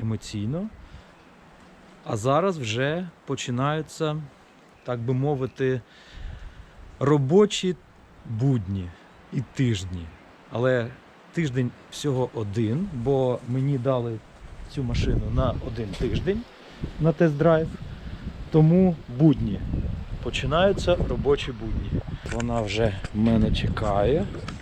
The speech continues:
Вчора я зарядив трошки її до, на двадцять відсотків. За ніч воно зарядилось. Не дуже швидкісна у мене зарядка получається, бо розетка у мене, ну, не видає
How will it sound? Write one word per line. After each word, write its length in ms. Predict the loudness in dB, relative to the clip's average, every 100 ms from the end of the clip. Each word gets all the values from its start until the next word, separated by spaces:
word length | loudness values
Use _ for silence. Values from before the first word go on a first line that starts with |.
| -10 -10 -12 -14 -14 -12 -12 -12 -2 0
Вчора 460 | 2 6 8 10
я 180 | 8 6
зарядив 680 | 6 6 6 6 2 0 0 2
трошки 480 | 4 4 2 2
її 640 | 4 6 6 6 6 4 2
до, 840 | 0 4 6 8 6 6 4 4 4
на 120 | 2
двадцять 440 | 4 2 0 -4
відсотків. 760 | -4 -4 -2 -2 -2 -2 -2 -2
За 260 | 0 4 6
ніч 420 | 6 4 0 -2
воно 280 | 0 2 2
зарядилось. 840 | 4 2 2 0 0 0 -4 -14 -18 -16 -16 -14 -4
Не 200 | 2 4
дуже 360 | 4 2 2 2
швидкісна 720 | 2 0 -2 -4 -6 -2 0
у 80 | 2
мене 340 | 2 2 0
зарядка 480 | 2 2 2 0 -6
получається, 680 | -2 -2 0 2 2 2 0
бо 220 | 4 4
розетка 580 | 6 6 6 4 4 4
у 80 | 6
мене, 420 | 6 6 4 2 -2 -16 -18 -18 -20 -14 4
ну, 160 | 8 10
не 120 | 8
видає 480 | 6 6 8 6